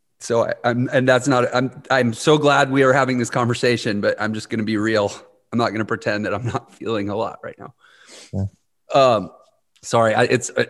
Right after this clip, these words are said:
Speaker 1: I, maybe this is awkward on a podcast. I just, it is what it is, but that was a human moment.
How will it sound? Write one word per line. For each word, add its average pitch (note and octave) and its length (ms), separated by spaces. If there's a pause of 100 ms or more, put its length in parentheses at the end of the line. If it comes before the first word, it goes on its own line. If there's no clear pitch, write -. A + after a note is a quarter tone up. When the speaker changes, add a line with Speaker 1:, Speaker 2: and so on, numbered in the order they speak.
(120)
Speaker 1:
I, - 240
maybe D#3 260
this D#3+ 120
is C#3+ 40
awkward D3 460
on A#2 120
a A2 40
podcast. A2+ 580
I G2 60
just, G2+ 240
it A#2+ 100
is A#2+ 100
what B2 120
it A2+ 80
is, G2+ 180
but - 260
that G#2 120
was G#2+ 140
a - 40
human A2+ 320
moment. G#2+ 300